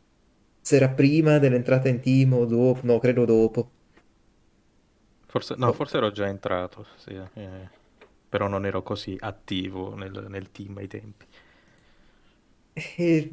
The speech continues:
Speaker 1: sì, comunque niente, c'era sta cosa della Notte dei Ricercatori dove eravamo andati in piazza, Castello, eh, col nostro tavolino con sopra i computer smontati, rimontati, con i giochi open source che attiravano i bambini.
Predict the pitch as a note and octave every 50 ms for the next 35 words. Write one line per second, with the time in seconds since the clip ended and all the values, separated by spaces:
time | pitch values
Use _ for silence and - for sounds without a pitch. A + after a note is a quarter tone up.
0 | D#3 - - E3+ D3 C3+ D3+ D3 D#3 D3+ C#3+ D3 C#3 C3+ C3+ C3 C#3 C#3 C3 C3
1 | B2+ A2+ B2 B2+ B2 - - C#3 D3+ D3+ C3+ D3 C#3 C3+ C3+ C3 C#3 C#3 C3+ -
2 | D3+ B2+ C3 C3 B2+ C3 - C#3+ C3+ C#3 E3 D#3+ - B2+ C3 C3 B2 A#2 A#2 A#2+
3 | A#2+ A#2+ A#2+ A#2+ B2 A#2+ A#2+ A#2+ B2 B2 B2+ C3+ C3 A2+ A2 A2 A2+ - - _
4 | _ _ _ _ - C3+ C3 C3 C3 D3 B2 A2 G#2+ G#2+ - - B2+ A#2+ - -
5 | _ _ _ _ _ _ _ _ _ - B2+ B2 - - C3 A2+ A#2 A#2+ A2+ A2
6 | A#2+ C#3 C3 C3+ - - _ - - - - _ _ _ _ - - - - -
7 | - - - - - - - - - C3 C3 B2+ A#2+ A#2 - C#3 C3 C3+ C3+ C3
8 | C3+ C3+ B2 - C3+ A#2 A#2+ B2+ B2+ C3 C#3 C#3+ C#3 C3+ B2+ B2+ A#2+ A#2 - C#3
9 | B2+ C3 C3+ C3 B2+ B2 B2 A#2+ A#2+ A#2+ A#2 - - A#2+ A2+ - - B2 B2 B2+
10 | B2+ A#2+ B2+ C3 B2 B2 A2+ - - B2 A#2+ A2 - - B2 A#2+ B2 B2 A#2+ -
11 | C3 A#2+ B2 A#2 A#2+ A#2 A#2+ A#2 A2+ - - A#2 A#2 A2+ A2+ A#2 A#2 - A#2+ A2+
12 | A2+ A2+ - C3 B2 A#2+ A#2 C3 B2+ C3+ C3+ C3 C3 C3+ B2 A#2+ - B2+ B2 B2
13 | A#2+ - - - C3 C3 - - - C3+ C3 B2 A#2 A#2 B2 A#2 B2 A#2+ A#2+ B2
14 | A#2+ A#2+ A#2+ A#2+ A#2 B2 A#2+ A#2 A#2 A2+ A#2 A2+ A#2 A#2 A#2 A#2 A2+ A#2 A#2 A#2